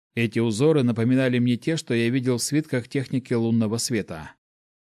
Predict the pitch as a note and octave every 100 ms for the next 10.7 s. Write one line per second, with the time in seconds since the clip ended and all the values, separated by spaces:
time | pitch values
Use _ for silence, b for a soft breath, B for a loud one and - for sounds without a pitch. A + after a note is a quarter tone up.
0 | _ _ _ _ G#2 B2+ E3+ F#3+ - F#3+
1 | E3+ D#3+ D#3 D#3 E3+ E3+ D#3 E3+ E3 G#3
2 | F3 C3 _ _ - - A2+ A2+ A2+ A2+
3 | G#2 A2+ - F3+ F3+ - G2 - D#3 E3
4 | - B2+ A2+ A2+ - A2+ A#2 A#2 D#3+ D#3
5 | - C3 - C3 B2+ A2+ A2+ C3+ B2 G#2+
6 | G#2+ - C3+ C#3 B2+ - A#2+ B2 - -
7 | B2 C3+ F#2+ F2 D#2 - _ _ _ _
8 | _ _ _ - G#2+ B2 B2+ B2+ F3 F3+
9 | D3+ C3+ A#2 D3 C#3 - B2 - E3+ F3
10 | B2 - C#3+ C3+ G2+ F2+